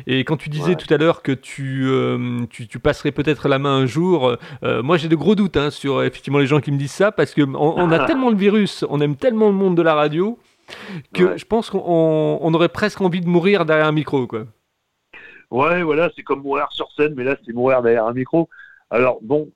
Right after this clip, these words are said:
Speaker 2: euh, je suis quand même d'un naturel très, très optimiste, hein. J'espère que ce sera le plus tard possible, mais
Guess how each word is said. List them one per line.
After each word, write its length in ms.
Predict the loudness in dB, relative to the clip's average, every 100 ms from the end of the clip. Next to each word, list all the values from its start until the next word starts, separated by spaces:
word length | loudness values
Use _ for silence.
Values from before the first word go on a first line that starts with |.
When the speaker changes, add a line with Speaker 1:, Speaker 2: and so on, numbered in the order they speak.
| _ -8
Speaker 2:
euh, 240 | -6 -6
je 80 | -10
suis 220 | -10 -8
quand 140 | -2 0
même 180 | 0 -4
d'un 160 | -4
naturel 480 | -4 -6 -4 -4 -4
très, 260 | -4 -4 -4
très 520 | -4 -4 -2 -6 -6
optimiste, 720 | -6 -6 -8 -8 -6 -6 -2
hein. 180 | -2 -2 _ -20 -20 -10
J'espère 480 | -6 -6 -2 0 0
que 80 |
ce 60 | -6
sera 160 | -8 -8
le 40 |
plus 220 | -8 -12
tard 220 | -6 -8 -4
possible, 540 | -6 -6 -6 -6 -6
mais 400 | -6 -2 0 0